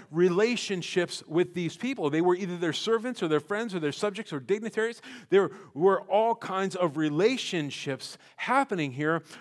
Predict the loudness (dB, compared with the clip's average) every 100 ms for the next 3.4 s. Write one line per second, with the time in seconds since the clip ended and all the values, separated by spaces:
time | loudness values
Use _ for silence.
0 | 0 0 0 2 4 4 2 0 0 0
1 | 2 -2 -2 0 2 2 0 -2 -2 2
2 | 4 4 4 2 2 0 -2 -4 -10 -10
3 | -14 -16 -20 -20